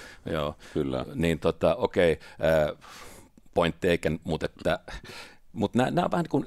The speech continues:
Speaker 1: kun Yleisradioa arvostellaan, niin yleensä se lähtee aina jostain yksittäisestä asiasta, yksittäisestä ohjelmasta. Siinä ohjelmassa, ää, oli jotain väärin. Tai niin kuin nyt hyvin suosittua on ihmiset, jotka kritisoi Yleisradioa, että onko meidän tarpeen tehdä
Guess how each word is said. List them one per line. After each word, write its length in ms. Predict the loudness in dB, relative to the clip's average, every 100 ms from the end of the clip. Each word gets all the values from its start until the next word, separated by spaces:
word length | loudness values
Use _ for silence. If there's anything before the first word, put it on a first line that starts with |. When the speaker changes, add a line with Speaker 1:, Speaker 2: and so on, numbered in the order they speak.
| -6 -4
Speaker 1:
kun 120 | 2
Yleisradioa 460 | 2 2 2 2
arvostellaan, 680 | 2 0 0 0 2 2 0 -2
niin 160 | -2
yleensä 240 | 0 -2 -2
se 160 | 0
lähtee 380 | 0 -2 0 0
aina 280 | 2 0 2
jostain 500 | 0 -2 0 -2 0
yksittäisestä 920 | -2 -4 -6 -8 -6 -6 -6 -8 -6 -4
asiasta, 520 | -4 -6 -12 -10 -8
yksittäisestä 720 | -4 -6 -2 -2 -2 -2 2
ohjelmasta. 680 | 2 2 0 -2 -6 -8 -10 -10 -8
Siinä 400 | -2 0 2 2
ohjelmassa, 840 | 2 4 2 2 0 -2 0 -2 -2 -20 -8
ää, 320 | 0 2 2 -2 _ _ _ _ _ _
oli 200 | 0 2
jotain 440 | 2 0 -2 -4 -2
väärin. 540 | -2 -2 -6 -8 -12 -16 -4
Tai 160 | 0 2
niin 120 | 2
kuin 120 | 0
nyt 140 | 0 2
hyvin 220 | 2 2
suosittua 600 | 4 2 2 -2 0 0
on 100 | 2
ihmiset, 220 | 0 -2
jotka 180 | -6 -6
kritisoi 440 | -2 -2 -2 0
Yleisradioa, 460 | 2 2 0 0 -2
että 140 | -2
onko 360 | 0 2 2 0
meidän 340 | 0 0 0 2
tarpeen 500 | 2 2 -2 -4 0
tehdä 380 | -2 0 -4